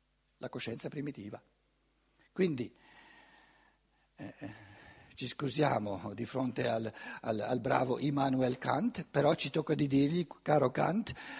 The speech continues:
a livelli un pochino di pensiero, un pochino più pulito, tu sei rimasto alla, al livello della coscienza primitiva."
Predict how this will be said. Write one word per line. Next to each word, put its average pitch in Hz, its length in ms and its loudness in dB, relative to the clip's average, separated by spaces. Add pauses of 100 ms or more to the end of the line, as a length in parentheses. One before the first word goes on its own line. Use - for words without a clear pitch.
(120)
a - 80 4
livelli 185 460 10
un 185 100 12
pochino 190 420 6
di 165 140 8
pensiero, 160 500 6
un 135 120 4
pochino 180 400 4
più 151 160 4
pulito, 180 520 4 (220)
tu - 240 -6 (420)
sei - 220 0
rimasto 131 580 0
alla, 110 380 -2
al 104 100 -2
livello 117 560 2 (240)
della 120 160 0
coscienza - 440 0
primitiva." 104 580 -2